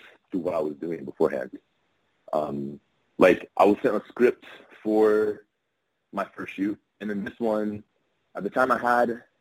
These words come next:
an agent who just asked me if I would be comfortable doing this, this, and this.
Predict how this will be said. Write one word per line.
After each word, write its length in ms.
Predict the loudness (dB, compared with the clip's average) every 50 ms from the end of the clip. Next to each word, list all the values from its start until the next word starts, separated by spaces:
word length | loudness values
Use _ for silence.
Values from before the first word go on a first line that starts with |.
| _ _ -12
an 140 | -12 -12 -8 -2 0
agent 420 | 0 0 0 -2 -8 -10 -12 -16 -20 -20 -20 _ _ _ _ _ _ _ _ _ _ _ _ _ _ _ _ _
who 260 | 2 4 4 6 4 4
just 160 | 2 2 2 2
asked 220 | 2 2 2 0
me 100 | -4 -4
if 100 | -2 0
I 60 | 0 0
would 100 | 0 -2
be 60 | -4
comfortable 360 | -4 -6 -6 -6 -6 -6 -2
doing 180 | -2 -2 2 4
this, 120 | 4 4 4 2
this, 100 | -8 -8
and 140 | -6 -6 -6
this. 120 | -6 -8